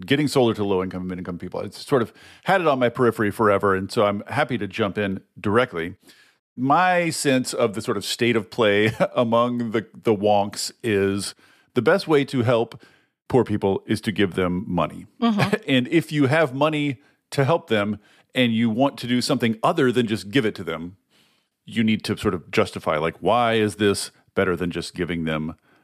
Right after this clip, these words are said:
Speaker 1: money?
Speaker 2: Yeah.
Speaker 1: So I guess to start with, my first question is just, why should we care about specifically getting solar on these households versus just helping them with, with money? So what is the sort of justification for this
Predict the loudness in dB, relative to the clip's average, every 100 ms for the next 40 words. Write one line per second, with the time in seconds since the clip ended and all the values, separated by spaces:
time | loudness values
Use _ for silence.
0 | _ -2 -2 -2 -8 -20 _ 0 0 0
1 | 2 2 2 2 2 0 -8 _ _ -10
2 | -6 -2 2 2 2 0 0 0 0 2
3 | 0 -2 -2 -6 -4 -6 -6 -20 _ _
4 | -2 2 4 4 2 0 -2 -8 _ _
5 | -2 2 2 2 0 0 0 -4 0 2
6 | 4 4 2 2 2 0 -6 -6 -2 -2
7 | 0 0 0 0 -2 -2 0 4 6 6
8 | 2 0 -6 _ _ 0 0 2 0 2
9 | 0 2 0 0 -4 _ -4 0 2 2
10 | 2 2 2 2 -4 -12 _ _ _ -2
11 | 0 0 -4 0 0 0 0 0 -2 -14
12 | -20 _ _ 0 2 2 -2 -4 -12 -2
13 | 0 0 0 0 0 -2 0 0 2 -2
14 | -2 0 0 2 -2 2 2 2